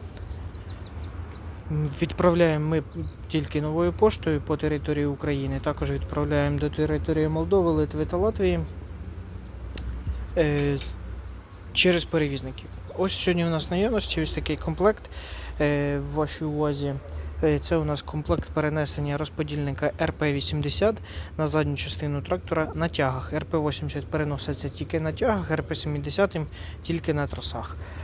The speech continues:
Комплект у нас входить комплект рычагів з рукоятками, потім тяги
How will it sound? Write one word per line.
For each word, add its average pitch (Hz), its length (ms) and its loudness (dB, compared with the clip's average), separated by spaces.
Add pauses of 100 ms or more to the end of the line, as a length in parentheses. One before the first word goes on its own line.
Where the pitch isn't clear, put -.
(720)
Комплект 160 520 2
у 160 60 2
нас 165 200 6
входить 156 440 8
комплект 175 500 4
рычагів 175 560 6 (800)
з - 380 0
рукоятками, 156 840 4 (760)
потім 151 440 2 (880)
тяги 147 440 6